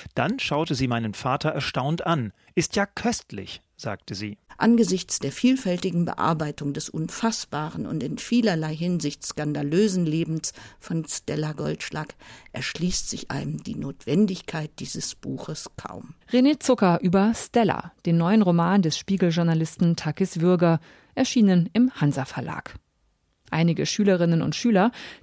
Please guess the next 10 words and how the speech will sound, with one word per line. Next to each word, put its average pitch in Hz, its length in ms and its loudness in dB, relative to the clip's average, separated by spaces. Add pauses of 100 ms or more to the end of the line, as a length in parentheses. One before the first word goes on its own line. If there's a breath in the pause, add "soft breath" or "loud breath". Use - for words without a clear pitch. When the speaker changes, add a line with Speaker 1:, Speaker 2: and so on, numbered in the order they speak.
Speaker 3:
die 180 60 -2
beim 160 220 2
berlin-brandenburgischen 160 1300 2
Schreibwettbewerb - 880 -2
Theo 254 260 4
mitmachen, 208 540 4 (340 loud breath)
träumen 277 340 4
wahrscheinlich 208 460 2
auch 147 180 0
davon, 160 460 0